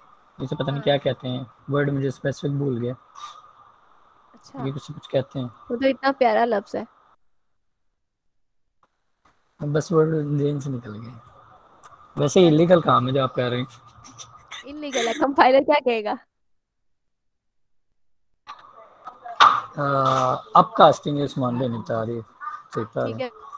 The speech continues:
Speaker 2: शाबाश। Yes, it is upcasting।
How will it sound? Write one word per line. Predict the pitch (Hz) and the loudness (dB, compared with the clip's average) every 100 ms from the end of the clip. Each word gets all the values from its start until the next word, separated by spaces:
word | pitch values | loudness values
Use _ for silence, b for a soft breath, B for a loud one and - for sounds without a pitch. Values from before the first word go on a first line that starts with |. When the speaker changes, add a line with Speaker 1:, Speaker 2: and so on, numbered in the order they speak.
| - | -8
Speaker 2:
शाबाश। | - 214 208 214 - B B 240 | -4 -4 -4 -10 -12 B B 4
Yes, | 262 - - | 4 2 -6
it | 247 | -4
is | 277 262 - | -4 -4 0
upcasting। | 220 - - 202 - 226 | -2 -2 -14 -12 -10 -10